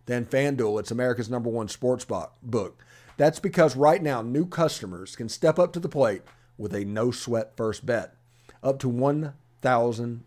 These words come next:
dollars. Just go to fanduel dot com slash locked on to sign up, place your first bet, and get up to one thousand dollars back in bonus bets if you don't win. Now, I do realize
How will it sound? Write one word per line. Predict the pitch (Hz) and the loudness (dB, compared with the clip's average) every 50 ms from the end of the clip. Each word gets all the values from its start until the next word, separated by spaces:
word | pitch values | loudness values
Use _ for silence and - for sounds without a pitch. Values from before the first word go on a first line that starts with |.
| _ - | _ -6
dollars. | 117 117 113 110 98 90 85 76 - - - - _ _ _ _ _ _ _ _ _ - | -2 0 2 2 0 -2 -4 -10 -14 -18 -20 -20 _ _ _ _ _ _ _ _ _ -8
Just | 131 120 - | -8 2 4
go | 156 143 | 4 4
to | 135 | 4
fanduel | - - 151 151 147 143 151 147 143 | 4 2 2 2 4 4 4 6 6
dot | 147 139 135 | 6 4 4
com | - 147 139 123 107 95 | 2 0 0 0 -2 -4
slash | - - 127 123 120 110 - | -2 0 0 0 0 0 0
locked | 123 127 123 117 - - 135 | 2 2 2 2 2 0 -2
on | 127 123 117 107 | -2 -2 -2 -4
to | 113 117 | -4 -6
sign | 113 - - 127 120 113 110 | -6 -4 -2 -2 -2 -2 -2
up, | 113 110 107 - | -4 -4 -6 -4
place | - 135 147 151 - | 0 0 0 2 0
your | 202 170 | -2 0
first | - 165 143 135 131 - | 2 2 2 2 0 0
bet, | 120 120 113 113 113 - | -2 -2 -2 -2 -2 -6
and | 113 113 110 | -8 -6 -4
get | 120 117 104 - - | -2 -4 -4 -4 -6
up | 135 131 - - | -6 -6 -6 -6
to | - 117 110 | -8 -8 -6
one | 104 113 127 143 160 156 | -4 -4 -2 -2 -2 0
thousand | - 143 139 139 135 127 131 131 | 2 2 4 4 2 2 0 2
dollars | 127 123 120 117 117 110 98 | 2 2 4 2 0 -2 -2
back | 95 113 113 113 110 104 - - _ _ - _ _ _ _ | -2 -2 -2 -2 -2 -4 -8 -16 _ _ -20 _ _ _ _
in | 147 139 143 143 | -4 -2 0 4
bonus | 147 156 175 180 151 - - | 4 6 6 4 2 0 -2
bets | - 107 104 104 107 - - - - - _ _ _ _ _ _ _ _ | -4 -4 -4 -4 -4 -6 -10 -14 -18 -20 _ _ _ _ _ _ _ _
if | 113 127 131 131 - | 0 0 0 0 0
you | 143 131 131 | -2 -2 0
don't | 123 123 117 110 98 117 | 0 0 -2 -2 -4 -2
win. | 143 160 151 117 87 98 - _ _ _ _ _ _ _ _ _ _ _ _ _ _ _ _ - | 0 0 2 0 -2 -6 -12 _ _ _ _ _ _ _ _ _ _ _ _ _ _ _ _ -2
Now, | - 165 156 117 87 - - _ _ _ _ _ _ - | 0 0 0 0 -4 -8 -16 _ _ _ _ _ _ -6
I | 131 | -2
do | 135 135 160 190 | 2 4 4 4
realize | 170 165 180 180 170 156 151 147 135 139 - 143 - | 4 6 6 8 8 10 8 8 6 4 0 -6 -16